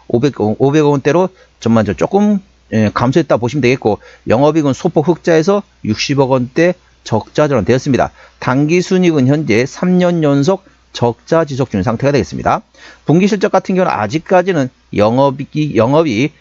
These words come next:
당기순이익 모두 적자 지속 중인 상태가 되겠습니다. 자, 부채비율 같은 경우는 사십 퍼센트대,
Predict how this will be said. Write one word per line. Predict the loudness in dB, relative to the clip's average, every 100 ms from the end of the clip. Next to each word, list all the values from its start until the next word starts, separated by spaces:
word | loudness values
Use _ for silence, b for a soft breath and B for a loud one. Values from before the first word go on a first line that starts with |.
| b
당기순이익 | -4 0 0 2 2 2
모두 | 4 4 0
적자 | -2 -4 -4 _ 0 2
지속 | 0 -4 -2 -2
중인 | 0 -2
상태가 | 0 -4 -2 -4
되겠습니다. | -2 -2 -4 -4 -2 -2 -2 _ B B B -4
자, | -4
부채비율 | -2 -4 -2 0 0
같은 | -2 -2 0
경우는 | 0 0
사십 | -2 -2 -2 -2
퍼센트대, | -2 0 -2 0 0